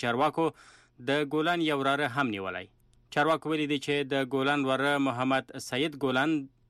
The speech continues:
د ارزوروم په ښار کې نیول شوی دی او هغه به انقرې ته انتقال شي. دا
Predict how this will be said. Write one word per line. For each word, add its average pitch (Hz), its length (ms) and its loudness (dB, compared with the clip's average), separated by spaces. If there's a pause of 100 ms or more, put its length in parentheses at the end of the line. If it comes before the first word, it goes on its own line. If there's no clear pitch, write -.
(160)
د 147 140 -2
ارزوروم 143 400 0
په 131 100 -4
ښار 117 180 0
کې 117 140 -6
نیول 110 240 -2
شوی 110 260 -2
دی 107 160 0
او 113 140 2
هغه 117 320 2
به 131 80 0 (100)
انقرې 127 320 -2
ته 110 120 -6
انتقال 101 340 -6
شي. 107 100 -12 (580)
دا 156 60 4